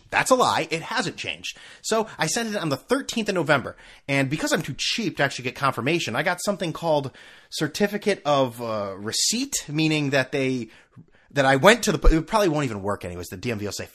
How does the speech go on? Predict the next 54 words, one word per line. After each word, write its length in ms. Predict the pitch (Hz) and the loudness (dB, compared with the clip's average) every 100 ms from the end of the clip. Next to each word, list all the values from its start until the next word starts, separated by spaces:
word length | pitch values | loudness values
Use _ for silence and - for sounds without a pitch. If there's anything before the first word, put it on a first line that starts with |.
| - | -8
"Fuck 320 | 113 208 - | -6 -6 -10
you." 280 | 110 110 - - - - - | -10 -10 -12 -16 -18 -10 2
But 160 | - | 2
it 160 | 139 135 | 2 -2
says 180 | - 170 | 0 0
that 140 | 156 | 0
I 140 | 151 170 | 0 0
basically 300 | 160 - 135 | -2 -2 -2
mailed 300 | 123 139 135 | 0 0 0
it 40 | |
out 60 | 123 | -2
on 40 | |
the 80 | 104 | -2
thirteenth. 540 | 117 98 98 87 - - - | -6 -6 -10 -18 -20 -20 -6
So 100 | 160 | -2
we're 80 | 180 | 0
getting 140 | 285 | -2
closer 240 | - 226 | 0 0
to 80 | 202 | 0
the 80 | 139 | -4
twenty-sixth, 500 | - 151 - 156 - | -4 -4 -2 -4 -4
and 100 | 95 | -6
I 140 | 127 | -4
got 160 | 208 175 | -4 -8
a 60 | 165 | -10
feeling, 420 | 123 110 107 113 - - - _ _ _ - | -8 -6 -6 -8 -16 -20 -20 _ _ _ -6
I 280 | 95 151 214 | 2 4 4
got 140 | 220 | 0
a 40 | |
feeling 400 | 208 233 254 226 165 | -2 0 0 2 2
that 220 | 151 160 | 0 -2
someone 540 | - 143 160 240 247 | -4 0 2 2 2
on 160 | 220 185 | 2 4
their 120 | 131 | 2
four-hour 600 | - 156 208 202 214 233 | 2 2 4 6 6 6
break 420 | 180 262 220 214 | 6 6 6 6
is 180 | 143 113 | 2 -4
not 220 | 117 160 | 0 0
gonna 100 | 202 | 2
be 60 | 170 | 0
able 180 | 165 127 | 0 -2
to 80 | |
process 360 | - 147 - 110 | 0 0 0 -4
my 340 | 110 110 156 | 0 2 4
shit 300 | 208 - 180 | 2 -2 -4
in 80 | 131 | -4
time, 280 | 110 143 147 | -2 0 0
and 80 | 117 | 0
I'm 160 | 147 | -2
going 180 | 160 151 | -2 -4
to 60 | 123 | -4
get 100 | 117 | -6
a 60 | |
bill 480 | 107 98 220 139 120 | 0 8 10 10 4